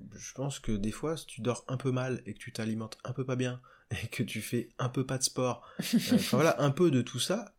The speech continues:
Speaker 1: donne f-, donne que c'est difficile après de, de, d'être, d'être heureux. Et là, j'ai juste pris, euh, la partie, euh, presque, entre guillemets, physique. Mais ça pourrait être le cas avec tout le reste.
Speaker 2: Mm.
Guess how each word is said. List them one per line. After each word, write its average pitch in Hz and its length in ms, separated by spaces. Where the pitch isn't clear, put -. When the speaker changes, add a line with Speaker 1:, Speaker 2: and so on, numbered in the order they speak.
Speaker 1:
donne 113 300
f-, - 260
donne 139 460
que 127 280
c'est 123 120
difficile 175 420
après 180 340
de, 135 280
de, 127 160
d'être, 113 340
d'être - 260
heureux. 120 280
Et 101 120
là, 123 140
j'ai 107 220
juste 120 340
pris, 143 320
euh, 95 180
la 92 100
partie, 117 440
euh, 90 240
presque, - 320
entre 90 220
guillemets, 95 220
physique. 120 500
Mais 87 160
ça 87 180
pourrait 92 400
être - 120
le 95 100
cas 120 160
avec 117 160
tout 151 80
le 156 80
reste. 151 300
Speaker 2:
Mm. 175 120